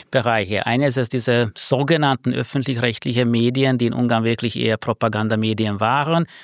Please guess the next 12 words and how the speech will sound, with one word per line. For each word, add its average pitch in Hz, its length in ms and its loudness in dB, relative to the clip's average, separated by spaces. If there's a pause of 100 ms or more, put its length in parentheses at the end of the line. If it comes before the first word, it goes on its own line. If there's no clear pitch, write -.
(120)
Und 120 80 -2
wie 120 100 0
du 120 140 2
auch 120 240 2
sehr 123 200 -4
gut 123 220 -6
dargelegt 123 520 0
hast, 127 260 0
also 113 260 0
Rundfunk, 131 560 0
Fernsehsender, 123 800 0
Nachrichtenagentur, 120 1120 -2